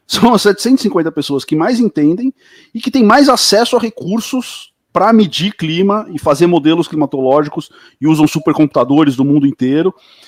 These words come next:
Então, é, o índice de acerto dos relatórios do I P C C passados é bastante grande e ele é, inclusive, considerado, como ele depende de um consenso de, de tantos cientistas de tantos lugares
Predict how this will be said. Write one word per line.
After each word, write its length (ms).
Então, 720
é, 320
o 160
índice 240
de 80
acerto 640
dos 160
relatórios 420
do 60
I 20
P 140
C 140
C 180
passados 460
é 40
bastante 460
grande 480
e 160
ele 140
é, 60
inclusive, 580
considerado, 960
como 240
ele 100
depende 560
de 80
um 60
consenso 640
de, 340
de 160
tantos 320
cientistas 480
de 80
tantos 340
lugares 580